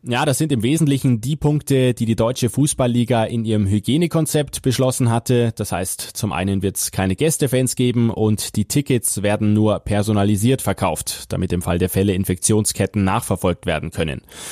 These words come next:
Außerdem gibt's ein Alkoholverbot in den Stadien und auch erkennbar Betrunkene dürfen überhaupt gar nicht erst rein. Und je nach Veranstaltungsort gibt's unterschiedliche Regelungen zum Tragen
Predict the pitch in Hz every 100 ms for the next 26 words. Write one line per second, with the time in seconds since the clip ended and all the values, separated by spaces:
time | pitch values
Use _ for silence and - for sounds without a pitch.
0 | - - - - 160 165 175 131 143 147
1 | - 135 131 131 120 135 170 175 156 165
2 | 156 143 131 - 127 131 127 123 123 113
3 | 101 107 107 - 95 101 85 - 110 127
4 | 107 101 - 127 135 110 107 107 110 -
5 | 104 95 98 90 - 95 87 90 80 87
6 | 90 85 71 57 - - - - - 87
7 | 92 - 113 107 101 107 156 - 151 139
8 | 139 139 139 135 - 139 143 147 123 131
9 | 117 113 104 135 143 131 127 120 113 107
10 | 101 98 107 117 110